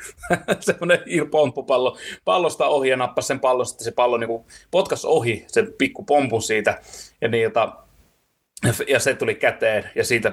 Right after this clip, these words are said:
Betis sai pilkun, ja no, Fekir laittoi, laittoi tota varmasti pallon maaliin, ja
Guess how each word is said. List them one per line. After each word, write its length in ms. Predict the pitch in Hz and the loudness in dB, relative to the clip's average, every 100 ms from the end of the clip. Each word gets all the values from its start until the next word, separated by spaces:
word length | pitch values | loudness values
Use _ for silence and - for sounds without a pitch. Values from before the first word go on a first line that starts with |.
| - | 0
Betis 280 | 117 110 - | 0 2 0
sai 140 | 101 - | -2 0
pilkun, 500 | 135 117 101 104 101 - | 0 0 0 -4 -6 0
ja 240 | 104 101 | 0 0
no, 180 | 113 104 - - - - - - - | -2 -4 -6 -20 -20 -20 -20 -20 -6
Fekir 420 | 117 - 123 - - - - _ | -4 -2 -2 -2 -6 -14 -20 _
laittoi, 520 | 107 110 - 90 - _ - | 0 0 0 -4 -4 _ 0
laittoi 300 | 104 - 101 | 0 0 -2
tota 180 | 104 107 | 0 0
varmasti 380 | 101 101 - | 0 -2 -8
pallon 340 | 101 98 95 95 | -2 0 0 0
maaliin, 420 | 95 92 90 85 | 0 0 2 0
ja 120 | 87 | 0